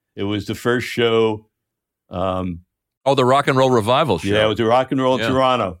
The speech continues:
Speaker 1: Um, it was Jim Morrison and the Doors, who I knew well.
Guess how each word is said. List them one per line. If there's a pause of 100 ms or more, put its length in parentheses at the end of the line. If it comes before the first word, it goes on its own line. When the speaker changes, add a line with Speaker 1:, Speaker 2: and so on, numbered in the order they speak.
Speaker 1:
Um,
it
was
Jim
Morrison
and
the
Doors,
who
I
knew
well.